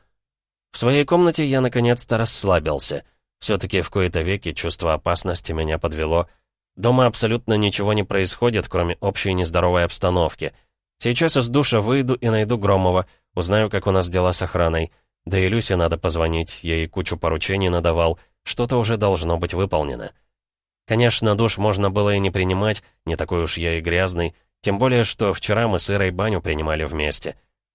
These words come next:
Я опёрся руками на стену, подставляя спину горячим тугим струям. Не надо думать об Ире.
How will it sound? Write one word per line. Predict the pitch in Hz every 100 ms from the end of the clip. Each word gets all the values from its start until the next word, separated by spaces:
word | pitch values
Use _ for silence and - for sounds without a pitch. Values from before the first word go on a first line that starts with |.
| _ -
Я | 95 131
опёрся | 123 156 156 143
руками | 139 135 135
на | 123 110
стену, | - 131 131
подставляя | 117 101 - 98 101 95
спину | - 117 113 90
горячим | 90 95 101 - 87
тугим | 85 85 85
струям. | - 95 92 80 80 - _ _ 95
Не | 95
надо | 95 123 117
думать | 104 107 107 113
об | 107
Ире. | 95 80 73